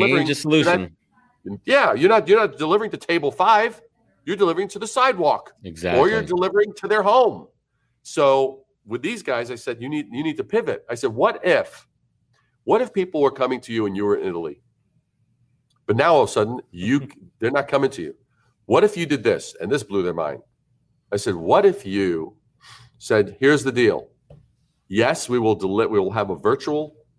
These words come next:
Speaker 1: event where you actually get to see the person you were gonna be seeing or the speakers or whatever the event is.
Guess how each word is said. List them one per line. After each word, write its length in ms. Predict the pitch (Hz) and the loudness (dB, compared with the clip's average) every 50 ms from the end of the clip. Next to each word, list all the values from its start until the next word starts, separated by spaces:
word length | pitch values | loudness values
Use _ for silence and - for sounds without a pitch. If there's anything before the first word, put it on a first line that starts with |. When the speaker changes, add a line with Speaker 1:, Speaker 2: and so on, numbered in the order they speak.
| _ - | _ -8
Speaker 1:
event 520 | 120 113 101 90 104 101 131 165 - - _ - | -6 -6 -2 -2 -2 -2 -2 -4 -6 -14 _ -4
where 120 | 98 98 | -2 -2
you 200 | 95 95 101 107 | 0 0 0 0
actually 240 | 110 110 113 - 107 | 0 0 -2 -6 -8
get 140 | 104 107 - | -8 -8 -8
to 80 | - | -10
see 400 | - - - 117 117 110 110 110 | -16 -12 -6 -4 -2 -2 -2 -2
the 80 | 104 95 | -4 -6
person 360 | - - 107 101 - - 104 | -4 -2 -2 -2 -2 -4 -8
you 120 | 98 92 92 | -4 -2 -2
were 120 | 95 92 | -2 -2
gonna 220 | 90 98 98 98 | 0 0 0 0
be 120 | 95 98 101 | 0 -2 -6
seeing 300 | 95 - 110 104 101 95 | -8 -4 -4 -2 -2 0
or 120 | 90 90 87 | 0 -2 -2
the 100 | 90 90 - _ _ _ _ _ _ _ _ - | -2 -6 -8 _ _ _ _ _ _ _ _ -16
speakers 600 | - - - - 127 - - 104 98 95 87 98 | -14 -8 -4 -4 -2 0 0 0 0 0 0 0
or 120 | 95 90 90 | 0 0 0
whatever 240 | 92 90 90 87 101 | 0 -2 -2 -4 -4
the 80 | 104 104 | -4 -6
event 300 | 92 101 90 87 82 76 | -4 -4 -6 -6 -6 -8
is. 300 | 69 - - - - | -10 -10 -10 -14 -20